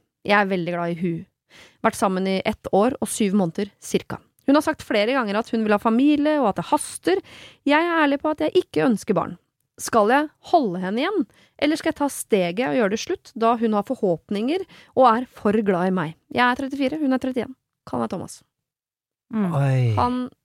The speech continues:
Speaker 1: hun vil ha noe, han vet at han ikke kan gi henne.
Speaker 2: Ja. Jeg tenkte først at det var litt tidlig, ett år og syv måneder, men, eh, siden hun vet at hun vil ha barn, og han vet at han ikke vil det,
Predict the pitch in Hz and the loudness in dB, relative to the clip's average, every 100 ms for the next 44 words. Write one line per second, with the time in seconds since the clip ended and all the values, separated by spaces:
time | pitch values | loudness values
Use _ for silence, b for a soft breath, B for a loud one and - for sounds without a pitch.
0 | _ 226 254 262 254 226 185 175 226 - | _ -10 -6 -4 -6 -4 -4 -4 -6 -6
1 | 220 240 220 180 165 233 247 254 - 190 | -4 -4 -4 -6 -6 -8 -4 -4 -4 -4
2 | 247 226 202 330 - _ 214 190 143 _ | -2 0 -2 -4 -8 _ -6 -4 -6 _
3 | _ - 240 226 202 208 - 202 202 202 | _ -4 0 0 -2 -4 -4 -2 -2 -4
4 | - 220 170 160 226 269 - 214 _ 190 | -4 -2 -2 -2 -2 -4 -6 -8 _ 0
5 | 190 196 - 185 196 165 - 220 214 202 | 0 0 -2 -4 -2 -4 -2 0 2 2
6 | 202 - _ 196 185 185 - - - 196 | 0 -4 _ -4 -2 -2 -4 -8 -6 0
7 | 202 196 190 175 170 180 _ - _ 190 | 2 2 0 0 -2 -4 _ -20 _ -10
8 | - 180 185 165 175 180 214 226 - 185 | -4 -2 -2 -2 -2 2 2 2 -2 -4
9 | 196 196 160 165 165 185 180 180 190 - | 0 0 0 -4 -4 -6 -6 -6 -6 -8
10 | 175 160 214 | -6 -4 -4